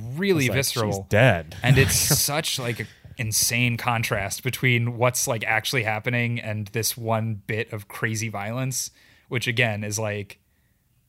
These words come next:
Speaker 1: it's a comedy <laughs> movie, and
Speaker 2: Yeah.
Speaker 1: oh no, now, like, this is happening.
Speaker 2: Uh-huh.
Speaker 1: Uh, but
Speaker 2: So,
Speaker 1: yeah.
Speaker 2: yeah, the father's, like, in the basement during all this. Like, she has to
Speaker 1: Mm-hmm.
Speaker 2: deal with the, with the wife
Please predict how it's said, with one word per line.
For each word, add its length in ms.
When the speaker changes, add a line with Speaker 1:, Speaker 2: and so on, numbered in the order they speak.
Speaker 1:
it's 160
a 60
comedy 400
<laughs> 20
movie, 480
and 180
Speaker 2:
Yeah. 140
Speaker 1:
oh 200
no, 500
now, 300
like, 300
this 180
is 120
happening. 580
Speaker 2:
Uh-huh. 340
Speaker 1:
Uh, 520
but 120
Speaker 2:
So, 60
Speaker 1:
yeah. 160
Speaker 2:
yeah, 200
the 80
father's, 480
like, 120
in 80
the 60
basement 580
during 240
all 160
this. 320
Like, 140
she 320
has 180
to 80
Speaker 1:
Mm-hmm. 80
Speaker 2:
deal 160
with 120
the, 100
with 300
the 100
wife 560